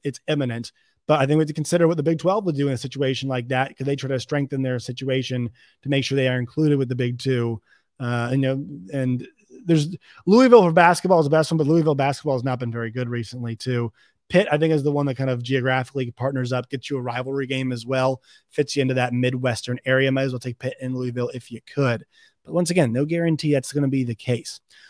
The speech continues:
All right, that will do it for today's show. Make sure you follow us on the X at N W Pod three sixty-five. Make sure you guys find me at Josh Neighbors underscore. Please, please, please subscribe to the channel.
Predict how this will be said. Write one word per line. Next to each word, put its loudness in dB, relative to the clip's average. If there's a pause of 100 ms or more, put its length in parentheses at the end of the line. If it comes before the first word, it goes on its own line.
(200)
All 8
right, 8
that 8
will 10
do 4
it 4
for 8
today's 8
show. 6
Make 2
sure -4
you 0
follow 6
us -2 (140)
on 2 (240)
the 0 (100)
X -6 (380)
at -2
N -4
W 0
Pod -2
three -4
sixty-five. -2
Make -2
sure -4
you 0
guys -2
find -6
me -6
at -4
Josh -2
Neighbors -4
underscore. -6 (380)
Please, 0
please, 2
please 0
subscribe 2
to -2
the -2
channel. -2